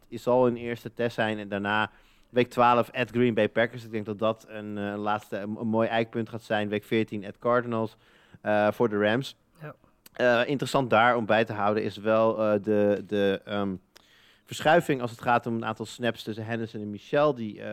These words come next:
Speaker 1: beloven toch wel een hele mooie, eh, one-two punch te kunnen gaan worden. Waarbij Henderson nog zeker wel gewoon eerste viool speelt.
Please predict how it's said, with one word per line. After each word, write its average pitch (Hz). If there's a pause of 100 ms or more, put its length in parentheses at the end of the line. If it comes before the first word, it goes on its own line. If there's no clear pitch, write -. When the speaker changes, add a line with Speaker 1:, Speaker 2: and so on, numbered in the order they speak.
(140)
Speaker 1:
beloven 113
toch -
wel 110
een 104
hele 104
mooie, 101
eh, 101
one-two 104
punch 123
te -
kunnen 131
gaan 120
worden. 113
Waarbij 95
Henderson 101
nog 98
zeker 104
wel 98
gewoon 95
eerste 104
viool 110
speelt. 110